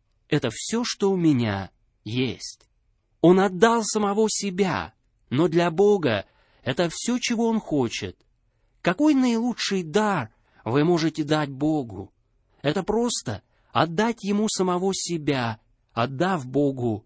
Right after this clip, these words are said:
вашу жизнь. Примите чашу спасения, призовите имя Господне.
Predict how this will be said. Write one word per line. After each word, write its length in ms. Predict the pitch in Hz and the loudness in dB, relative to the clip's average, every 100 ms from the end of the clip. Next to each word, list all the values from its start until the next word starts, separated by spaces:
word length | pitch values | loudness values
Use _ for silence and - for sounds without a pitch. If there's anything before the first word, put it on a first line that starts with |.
| _ - | _ -8
вашу 540 | 107 147 208 - 196 | -2 -2 -2 -2 -4
жизнь. 600 | 160 143 120 90 92 - - _ _ _ _ - | -2 -2 -2 -6 -12 -16 -20 _ _ _ _ 0
Примите 480 | 156 247 277 247 - | 2 2 2 0 -2
чашу 440 | 240 240 - 202 | -2 -2 -4 -6
спасения, 1000 | - - 190 - 196 202 147 104 82 - _ _ _ | -6 -6 -6 -6 -4 -2 -2 -2 -8 -14 _ _ _
призовите 960 | 190 214 190 190 226 277 247 214 190 - _ _ | 2 2 2 0 0 -2 -2 0 0 -2 _ _
имя 580 | 156 151 139 127 117 110 _ _ | 2 2 4 2 0 -4 _ _
Господне. 840 | 113 127 - - 156 143 95 87 | -4 -2 -4 -2 -2 -2 -6 -12